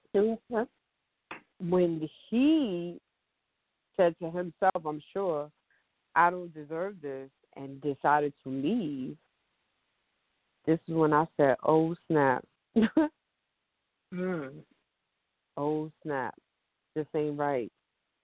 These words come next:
Speaker 2: You know?
Speaker 1: Mm-hmm.
Speaker 2: So, yes, learn to, I had, I had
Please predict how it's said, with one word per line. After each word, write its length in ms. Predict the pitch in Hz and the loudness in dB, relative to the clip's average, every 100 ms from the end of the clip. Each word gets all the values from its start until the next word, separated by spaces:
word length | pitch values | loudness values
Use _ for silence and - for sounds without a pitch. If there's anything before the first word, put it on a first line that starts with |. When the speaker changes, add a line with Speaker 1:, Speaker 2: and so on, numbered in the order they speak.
| _ _ | _ _
Speaker 2:
You 100 | 160 | -2
know? 240 | 156 139 131 | 0 -2 -2
Speaker 1:
Mm-hmm. 460 | 196 185 180 165 233 | -2 -2 -4 -6 -2
Speaker 2:
So, 340 | 170 160 147 143 _ _ _ _ - | 2 2 2 -4 _ _ _ _ -20
yes, 640 | 151 151 156 160 143 95 - _ _ _ _ _ _ _ _ _ _ _ - | -16 -10 0 4 4 2 -4 _ _ _ _ _ _ _ _ _ _ _ -10
learn 460 | 147 147 143 143 139 | -4 -2 -2 -4 -4
to, 320 | 135 127 135 _ _ _ _ _ _ _ _ _ _ _ _ _ _ - | -4 -4 -8 _ _ _ _ _ _ _ _ _ _ _ _ _ _ -12
I 100 | 135 | -6
had, 260 | 143 143 - | -2 -2 0
I 120 | 139 139 | -2 -2
had 220 | 143 | -4